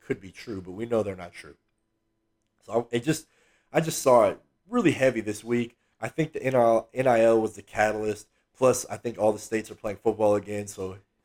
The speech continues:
I, maybe everyone's flocking and they're trying to get their ridiculous tweets out about how soft kids are or whatever, about how, um, uh, these guys don't, they don't know what it takes, whatever.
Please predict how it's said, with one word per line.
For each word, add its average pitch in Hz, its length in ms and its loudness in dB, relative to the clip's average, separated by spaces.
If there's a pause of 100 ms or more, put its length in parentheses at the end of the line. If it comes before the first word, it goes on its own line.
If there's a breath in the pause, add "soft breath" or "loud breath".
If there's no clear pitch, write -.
(120)
I, 95 60 -20 (220)
maybe 107 320 -4
everyone's 104 380 -6
flocking 110 520 -2
and 92 80 -12
they're 92 60 -12
trying 101 200 -10
to 98 80 -16
get 95 160 -14
their 98 100 -10
ridiculous 87 540 -10
tweets 110 340 -12
out 98 280 -2 (420 soft breath)
about 95 380 0
how 92 400 -2
soft 101 440 0
kids 92 260 -14
are 92 440 -4 (420)
or 104 140 -12
whatever, 120 480 6 (600)
about 98 280 0
how, 101 320 2 (340)
um, 80 60 -20 (1080)
uh, 90 480 -6 (1000)
these 113 180 -10
guys 107 240 0
don't, 104 280 -6 (380)
they 120 120 2
don't 113 160 -2
know 113 100 4
what 107 180 4
it - 140 -8
takes, - 480 -4 (140)
whatever. 95 420 0